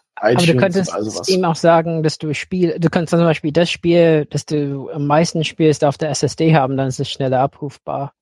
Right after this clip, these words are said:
Speaker 2: Ja, das stört mich. Also, das stört mich jetzt tatsächlich nicht, wenn ich da irgendwie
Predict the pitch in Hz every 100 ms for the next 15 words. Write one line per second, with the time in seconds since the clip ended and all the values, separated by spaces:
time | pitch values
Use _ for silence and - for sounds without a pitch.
0 | _ - 117 117 110 113 113 110 104 101
1 | - - - - - - 110 107 113 135
2 | 131 131 131 - - - 135 127 156 151
3 | 135 131 131 131 127 120 120 - 117 113
4 | 113 110 107 110 104